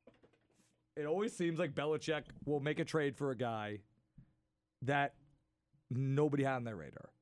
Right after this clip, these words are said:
That was not somebody who's listed, 'cause I read these things obsessively, you know, somebody who's listed on the, like, "Oh, five key trade targets for teams this offseason."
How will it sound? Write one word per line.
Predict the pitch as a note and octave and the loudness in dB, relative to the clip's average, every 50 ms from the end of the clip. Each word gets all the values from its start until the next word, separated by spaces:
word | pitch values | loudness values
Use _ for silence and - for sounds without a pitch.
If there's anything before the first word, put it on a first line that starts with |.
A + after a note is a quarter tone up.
| _ _ _ _ _ _ | _ _ _ _ _ _
That | - C#3 C#3+ | 2 4 4
was | D3 C#3 - | 4 2 2
not | C#3+ D#3 E3+ E3+ - - | 2 2 2 2 0 -2
somebody | - F#3 F3 E3+ F3 D#3 D3+ | 0 0 2 4 4 4 4
who's | E3 D#3 B2 B2 | 4 2 2 2
listed, | C#3 E3 D#3 - - D#3 D3 | 2 0 0 0 -2 -6 -6
'cause | - C3+ C3 | -4 -4 -2
I | B2 | -2
read | C#3+ C3+ C#3 D3 C#3 | -2 -2 -2 -2 -4
these | C3+ C#3+ - | -4 -6 -6
things | D#3 D#3 C3 | -8 -8 -8
obsessively, | C3+ A#2+ - - E3+ C#3 B2+ - C3 B2+ C3+ | -10 -10 -6 -6 -6 -4 -4 -6 -4 -4 -2
you | C3+ | -2
know, | A#2+ G#2+ | -2 -4
somebody | C3 - E3+ D#3 D3+ | -4 -2 0 2 2
who's | D#3+ E3 C3+ B2+ | 2 2 2 0
listed | D#3+ D#3 - - D3+ | -2 -2 0 0 2
on | D3+ C#3+ C#3 | 2 2 2
the, | C#3 | 0
like, | C3+ C#3 D3 | 0 2 4
"Oh, | A3+ A#3+ F#3 B2 - - - - - - - | 4 4 4 2 -2 -8 -16 -20 -20 -20 -20
five | - - - G3+ G#3 A3+ A3+ A3+ A3 - - | -6 2 4 6 6 6 6 6 6 4 2
key | - - A3+ A3+ G#3+ | 2 4 4 4 4
trade | F3 - - A3 A#3+ B3 A3 D3+ | 4 4 4 6 6 6 4 2
targets | - E3 D#3+ D#3+ C3+ C#3 C#3+ - | 2 2 2 4 2 0 -2 -2
for | - C3 | -2 0
teams | - F3 F3+ F3 E3+ C#3+ A#2+ | 2 2 4 4 4 4 4
this | F#3+ G3 - | 2 4 6
offseason." | G3+ G3 G3 F3 - - C3+ B2+ A#2+ G2+ G#2+ G2 F#2 G2 | 6 6 6 4 2 0 -2 -2 -2 -2 -4 -6 -6 -8